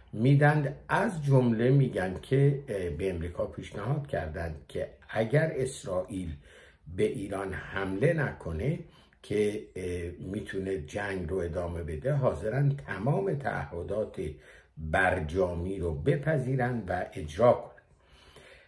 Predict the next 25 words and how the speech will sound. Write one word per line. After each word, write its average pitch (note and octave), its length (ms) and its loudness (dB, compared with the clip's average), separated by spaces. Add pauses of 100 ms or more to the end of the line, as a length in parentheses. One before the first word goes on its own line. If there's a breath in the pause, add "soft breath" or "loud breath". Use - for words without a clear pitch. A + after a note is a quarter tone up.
(120)
البته C#3+ 320 12
اینها C#3 300 12
همه B2 240 8
در A#2 220 8
حد A2 260 2
گمان G2+ 600 2
زنی G2 360 -2
و F#2+ 140 2
شایعاته، F2+ 1080 -2 (180)
ولی، F3+ 440 2 (360 loud breath)
اه، G2+ 220 -2
به F2 240 2
هر G#2+ 240 2
صورت C3+ 880 2 (360)
مسئله، G#2 1000 -4 (560 loud breath)
اه، F#2+ 400 0 (340)
اه، - 180 -4
چک - 360 -2
و G#2+ 60 0
چونه F#2+ 440 -4
زدن G2+ 440 -2 (500)
دولت G2 460 -2
آقای F#2 340 2
بایدن D#2 680 -4
با D2 320 -6